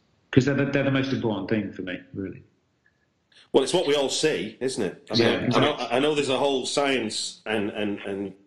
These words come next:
Speaker 2: technical craft going on to make what we see beautiful and sound great, but
Speaker 1: Yeah.
Speaker 2: but yeah, ultimately we're gonna judge what they do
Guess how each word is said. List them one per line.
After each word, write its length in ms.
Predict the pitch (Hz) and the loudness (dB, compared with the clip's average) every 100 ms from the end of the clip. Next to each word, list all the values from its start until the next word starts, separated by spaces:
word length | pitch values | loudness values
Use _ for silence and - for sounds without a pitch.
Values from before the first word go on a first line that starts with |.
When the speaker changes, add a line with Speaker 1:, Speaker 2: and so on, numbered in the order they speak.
| _ _ _ _ _ - | _ _ _ _ _ -8
Speaker 2:
technical 600 | 135 123 110 110 101 90 - | -4 -2 -2 0 0 -2 -4
craft 400 | 127 117 - 113 | 0 0 0 -2
going 240 | 98 98 | 0 2
on 260 | 95 87 - - - | 0 -2 -8 -20 -4
to 100 | 107 | 2
make 220 | 107 101 | 2 2
what 140 | 107 | -2
we 60 | 101 | -2
see 300 | - 104 90 | -2 0 0
beautiful 440 | 113 120 95 98 90 | 0 0 0 -2 -2
and 120 | 85 | -2
sound 360 | 113 113 104 | -2 0 -2
great, 380 | 80 71 87 - - - - _ - | -4 -4 -6 -8 -18 -20 -20 _ -2
but 140 | 98 | 0
Speaker 1:
Yeah. 80 | 104 | 0
Speaker 2:
but 140 | 92 98 | -2 2
yeah, 180 | 110 | 2
ultimately 720 | 98 107 - 90 85 82 80 - | 2 0 -2 -2 -2 -4 -6 -8
we're 100 | 92 | -6
gonna 220 | 92 95 90 | -2 -2 -2
judge 600 | 101 92 - - - _ _ _ _ | -2 -2 -6 -10 -12 _ _ _ _
what 160 | 104 90 | -2 0
they 140 | 98 85 | 0 0
do 360 | 104 82 78 | 0 -2 -4